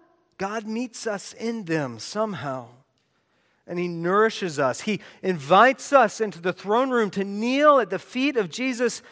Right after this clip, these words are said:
in his presence, that we might have a foretaste of the life that awaits us. And so the Lord's Supper is, is about the future, but it equips us for the present, right?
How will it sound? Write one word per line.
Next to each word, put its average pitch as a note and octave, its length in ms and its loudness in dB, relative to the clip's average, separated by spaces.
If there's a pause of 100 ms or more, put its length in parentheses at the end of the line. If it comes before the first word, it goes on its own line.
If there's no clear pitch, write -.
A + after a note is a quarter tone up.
(120)
in B3+ 200 4
his B3 200 0
presence, A#3 960 -2 (1080)
that E3 100 -12
we F#3+ 100 -4
might A3 200 0
have F#3+ 180 2
a D3 80 -2
foretaste A3+ 1200 -6 (440)
of C#3+ 80 -14
the D#3 140 0
life F#3 440 0
that D#3+ 140 -8
awaits C3 420 -8
us. - 580 -18 (1300)
And F#3 100 -6
so G#3 120 -2
the G3 100 -2
Lord's A3 320 0
Supper B3 420 2
is, F3 220 0 (200)
is F#3+ 180 0
about F#3+ 440 4
the D#3+ 140 0
future, F#3 880 -8 (800)
but F#3+ 140 -2
it G#3 140 2
equips B3+ 440 0
us F#3+ 200 2
for G#3+ 120 -4
the G#3 100 -4
present, B3+ 600 -2
right? A3+ 520 0